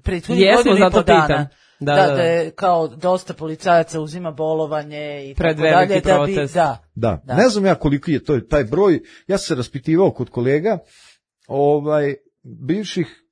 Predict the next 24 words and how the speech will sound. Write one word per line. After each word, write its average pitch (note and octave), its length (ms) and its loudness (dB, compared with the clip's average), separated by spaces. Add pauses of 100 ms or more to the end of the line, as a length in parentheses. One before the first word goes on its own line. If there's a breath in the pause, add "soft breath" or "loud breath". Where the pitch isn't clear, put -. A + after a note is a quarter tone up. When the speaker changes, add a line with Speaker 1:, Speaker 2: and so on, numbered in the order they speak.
(680)
Speaker 3:
pošto - 220 -8
su, D3 180 -4
su - 200 -6
i D3 40 -4
do D3 100 0
mene E3 240 0
dolazile B2+ 540 0
te E3 100 -2
vesti, E3+ 300 -4
međutim G3 380 -8
ja G#3+ 200 -4 (100)
nisam, F3 580 -6 (380)
ja D#3+ 140 -2
bih D3 120 -6
pisao C#3 300 -6
o G2+ 40 -4
tome, C#2 320 -14
ali A2 340 -6 (320 soft breath)
da B2 260 -6
sam C3 180 -8
imao D3+ 240 -4
neke C#3 280 -6
konkretne A#2+ 460 -6
informacije, G2 720 -8